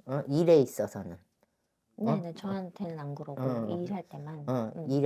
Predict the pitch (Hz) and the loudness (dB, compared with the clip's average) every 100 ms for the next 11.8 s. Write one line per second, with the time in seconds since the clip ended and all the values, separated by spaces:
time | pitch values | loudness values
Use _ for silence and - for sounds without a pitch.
0 | 139 123 156 156 131 - 107 - 98 101 | 4 4 6 6 6 2 -6 -4 -6 -4
1 | 101 - 123 123 123 104 - - 123 135 | -6 -4 -2 2 2 0 -4 -8 0 2
2 | 120 107 - 110 113 113 117 113 90 131 | 2 0 -4 -2 0 0 -2 -2 -2 0
3 | 143 - 117 101 - - - - - - | 0 0 -6 -6 -8 -12 -16 -20 -16 0
4 | 196 220 208 180 156 156 165 143 160 156 | 6 8 8 8 6 4 4 0 2 4
5 | 165 156 139 147 143 127 135 151 151 156 | 4 2 4 4 4 4 2 2 2 2
6 | - 120 120 127 117 - - - 214 208 | 2 0 2 2 0 -6 -18 -16 -4 2
7 | 156 165 156 151 143 131 131 - 143 127 | 8 10 8 6 2 0 -2 -4 -4 -4
8 | - _ _ _ _ _ - _ - _ | -10 _ _ _ _ _ -20 _ -20 _
9 | - _ - 214 208 165 - 131 123 120 | -20 _ 0 2 2 0 0 2 4 2
10 | 120 113 123 135 123 - 110 113 110 104 | 0 0 2 2 0 -2 0 0 -2 0
11 | 143 160 143 110 - 120 156 | 0 2 0 -2 -4 -4 -4